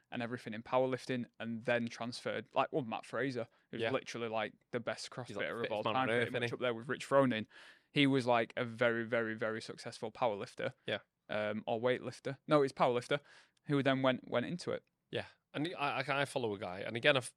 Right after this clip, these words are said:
Speaker 2: I follow him 'cause I enjoy his content, but he's, he's, he's a CrossFitter, and he's, he's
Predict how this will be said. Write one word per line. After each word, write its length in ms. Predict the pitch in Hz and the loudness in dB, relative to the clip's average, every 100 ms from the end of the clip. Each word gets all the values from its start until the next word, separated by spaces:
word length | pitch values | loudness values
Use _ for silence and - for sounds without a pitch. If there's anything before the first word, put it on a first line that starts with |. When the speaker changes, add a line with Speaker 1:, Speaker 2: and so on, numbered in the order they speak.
| - | -14
Speaker 2:
I 40 | |
follow 220 | 104 127 110 | -4 -2 -2
him 80 | |
'cause 140 | 107 98 | -4 -6
I 40 | |
enjoy 240 | 95 95 92 | -6 -6 -8
his 100 | 90 | -4
content, 500 | 131 131 117 107 98 | -4 -2 -2 -4 -6
but 140 | - | -8
he's, 200 | 98 - | -8 -10
he's, 500 | - 117 110 104 92 131 | -10 -6 -4 -4 -6 -6
he's 180 | 123 107 | -8 -8
a 40 | 98 | -6
CrossFitter, 480 | 107 - 101 92 | -6 -6 -6 -6
and 80 | 101 | -6
he's, 160 | 95 92 - | -8 -10 -10
he's 180 | 107 | -12